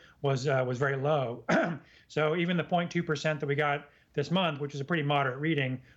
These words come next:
was higher than the month that we dropped out of the calculation. So that means the year-over-year figure goes up temporarily. Uh, but I think the overall trend, and certainly the last several months,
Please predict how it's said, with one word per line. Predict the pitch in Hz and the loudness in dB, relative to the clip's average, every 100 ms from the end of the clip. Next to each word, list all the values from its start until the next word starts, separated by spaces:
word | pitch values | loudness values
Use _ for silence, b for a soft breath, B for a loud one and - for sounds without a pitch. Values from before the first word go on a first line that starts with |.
| _ | _
was | 135 | -6
higher | - 175 156 139 131 B B - | 0 0 2 0 -4 B B -6
than | 139 | -2
the | |
month | 143 143 143 | 0 2 0
that | 139 | -2
we | 135 | -4
dropped | 123 143 - | 0 0 0
out | 151 156 | 0 -2
of | |
the | 139 | -2
calculation. | 135 127 123 123 120 127 123 B B | -4 -6 -4 -6 -6 -6 -8 B B
So | - 147 | -4 -2
that | |
means | 143 143 135 | 0 0 -2
the | 135 | 0
year-over-year | 139 139 131 135 131 | 2 2 0 0 0
figure | - - 147 131 | -4 -6 -2 0
goes | 127 123 | 0 2
up | 156 151 | 0 0
temporarily. | - 131 127 123 120 117 117 B B B B - | -6 -4 -2 -2 -2 -2 -4 B B B B -2
Uh, | 131 | 0
but | 127 | 2
I | 151 | 0
think | 180 | 0
the | 156 | 2
overall | 170 160 156 139 | 2 4 2 2
trend, | - 165 156 | 0 0 2
and | 143 | 0
certainly | 139 147 | -2 -2
the | 135 | 2
last | 139 139 - 170 | 2 0 -4 -4
several | 139 135 | 0 2
months, | 131 151 135 - | 2 2 2 -2